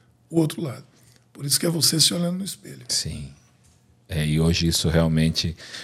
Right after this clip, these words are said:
Speaker 2: quando eu, quando eu comecei a ler o livro do senhor, inclusive eu disse pro senhor hoje que eu entrei na sala do pessoal do administrativo, dois estão aqui, ouviram dizer que todos deveriam,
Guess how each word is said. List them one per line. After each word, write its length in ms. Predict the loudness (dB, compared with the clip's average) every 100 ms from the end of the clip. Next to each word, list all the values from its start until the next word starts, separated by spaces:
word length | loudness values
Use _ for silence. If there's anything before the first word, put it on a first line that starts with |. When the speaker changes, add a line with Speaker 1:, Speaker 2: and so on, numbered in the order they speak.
| -2
Speaker 2:
quando 180 | 4 8
eu, 280 | 8 8 2
quando 160 | 2 2
eu 80 |
comecei 400 | 4 2 2 2
a 60 | 2
ler 80 | 2
o 40 |
livro 280 | 2 0 0
do 100 | -2
senhor, 500 | 2 6 6 6 2 -8 _ -10 -6
inclusive 520 | -4 0 0 2 2
eu 40 |
disse 180 | 2 0
pro 100 | -2
senhor 220 | 2 4
hoje 160 | 4 4
que 100 | 2
eu 40 |
entrei 220 | 4 4
na 120 | 4 4
sala 340 | 4 4 4
do 120 | 0
pessoal 260 | -4 0 0
do 40 |
administrativo, 720 | 2 0 -2 -2 -2 0 0
dois 260 | 4 4 4
estão 260 | 2 0 0
aqui, 240 | 2 4
ouviram 400 | 4 4 2 2
dizer 420 | 0 4 6 4 0 -18 -20 _ -8
que 100 | -6
todos 480 | 4 4 4 0
deveriam, 680 | 2 4 4 4 4 2 0